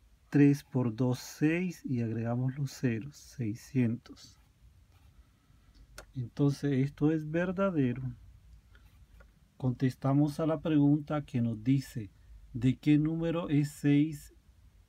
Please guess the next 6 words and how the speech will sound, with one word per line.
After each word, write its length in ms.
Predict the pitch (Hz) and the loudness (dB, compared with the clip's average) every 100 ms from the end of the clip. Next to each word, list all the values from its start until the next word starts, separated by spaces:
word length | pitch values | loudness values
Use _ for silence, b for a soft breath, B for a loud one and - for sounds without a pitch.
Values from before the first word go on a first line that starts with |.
| _ _ _ - | _ _ _ -2
el 200 | 143 139 | 2 2
porcentaje 840 | - 131 - 135 120 139 143 147 143 | 2 -4 -2 -4 -2 -2 -2 0 0
de 100 | 131 | 0
veinte 380 | 131 147 147 | 0 -2 -4
por 240 | 147 147 147 | -4 -6 -8
ciento? 540 | - 139 147 147 - | -4 -2 0 -2 -10